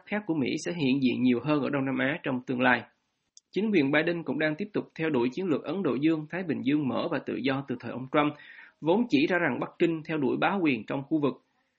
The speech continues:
Nhưng hầu hết các nước asean không muốn lựa chọn giữa Mỹ và Trung Quốc và nhấn mạnh sự cần thiết phải hợp tác với cả hai,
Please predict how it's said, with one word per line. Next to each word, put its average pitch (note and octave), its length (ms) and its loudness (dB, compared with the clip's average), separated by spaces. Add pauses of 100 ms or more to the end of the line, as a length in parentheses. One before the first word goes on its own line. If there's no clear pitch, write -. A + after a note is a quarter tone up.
(400)
Nhưng G3+ 180 6
hầu F#3 140 4
hết G3 180 2
các A3 100 0
nước B3+ 140 0
asean F3 460 0
không E3+ 260 -4
muốn G3 180 0
lựa B2+ 240 2
chọn A#2 240 0
giữa B2+ 100 0
Mỹ C3+ 260 0
và C3+ 100 0
Trung C3+ 180 -2
Quốc G3+ 220 0 (360)
và C#3 120 0
nhấn E3+ 280 2
mạnh B2+ 160 2 (120)
sự B2+ 160 0
cần B2+ 180 2
thiết G3+ 180 -4
phải D3 80 -2
hợp C3 220 -6
tác G3 200 2
với F#3+ 80 -2
cả D3+ 140 -2
hai, C#3+ 280 2